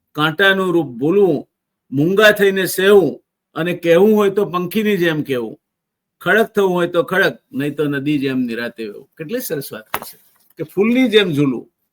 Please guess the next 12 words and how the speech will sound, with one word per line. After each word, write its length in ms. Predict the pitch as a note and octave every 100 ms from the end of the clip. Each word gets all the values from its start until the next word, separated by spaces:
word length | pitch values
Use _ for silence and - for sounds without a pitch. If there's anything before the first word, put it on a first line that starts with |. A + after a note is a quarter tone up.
| _ _ _ _ _ _ _
અને 160 | D#3+ G3+
વ્યથા 360 | E3+ D#3 G3+
હોય, 240 | A#3+ A#3+ A#3
પીડા 280 | - F3+ A3
હોય, 420 | G3+ B3 C#3 - _ _ _ _ _
પણ 120 | F#3+
કહેવું 320 | F#3+ F#3 G3+
હોય 160 | B3 B3
તો 120 | B3
પંખીની 500 | A#3+ F#3 F3+ A#3+ A#3+
જેમ 220 | G#3 F#3
કહેવું, 280 | D3+ G#2+ -